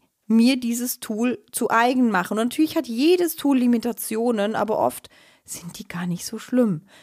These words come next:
Also ganz oft reden wir ganz dolle über das Tool, weil wir nicht in der Verantwortung sind.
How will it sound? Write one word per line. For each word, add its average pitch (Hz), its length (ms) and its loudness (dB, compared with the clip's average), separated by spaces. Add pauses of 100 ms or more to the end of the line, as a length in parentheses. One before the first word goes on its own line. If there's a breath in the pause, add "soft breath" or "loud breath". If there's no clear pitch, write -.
(140 soft breath)
Also 202 280 0
ganz 202 340 0
oft - 320 -2
reden 240 280 -2
wir 233 120 0
ganz 202 320 -4
dolle 214 260 0
über 196 180 -4
das 185 240 -8 (140)
Tool, 254 340 -2
weil 190 140 -2
wir 190 80 -4
nicht 196 320 -6
in 220 120 -8
der 214 100 -4
Verantwortung 262 760 -4
sind. 143 480 -10